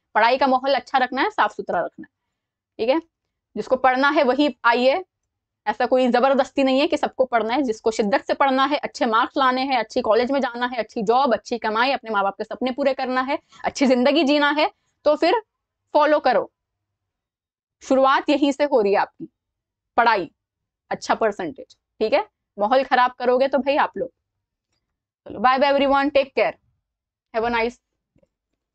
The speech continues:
हाँ, चलेगा भाई, व्यूज नहीं आएंगे, हमको फर्क नहीं पड़ता, कोई प्रॉब्लम नहीं है, व्यूज आए या ना आए। हमने कभी वैसे भी व्यूज के बारे में बोले भी नहीं है कि हमारे चैनल पे व्यूज आ रहे हैं, नहीं आ रहे, कभी नहीं बोले।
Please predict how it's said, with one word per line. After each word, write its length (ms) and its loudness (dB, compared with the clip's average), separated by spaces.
हाँ, 240 2
चलेगा 400 2
भाई, 180 2
व्यूज 340 2
नहीं 200 2
आएंगे, 300 2
हमको 260 0
फर्क 220 -6
नहीं 120 -4
पड़ता, 320 -4
कोई 160 2
प्रॉब्लम 380 2
नहीं 200 -8
है, 80 -16
व्यूज 460 0
आए 400 4
या 280 2
ना 200 2
आए। 200 0
हमने 260 2
कभी 200 2
वैसे 220 0
भी 80 2
व्यूज 240 0
के 60 2
बारे 160 2
में 100 2
बोले 240 2
भी 100 -2
नहीं 100 -4
है 60 -4
कि 100 0
हमारे 260 0
चैनल 160 -4
पे 120 0
व्यूज 260 0
आ 140 2
रहे 140 2
हैं, 80 2
नहीं 200 -4
आ 120 -2
रहे, 120 -8
कभी 240 2
नहीं 160 0
बोले। 260 0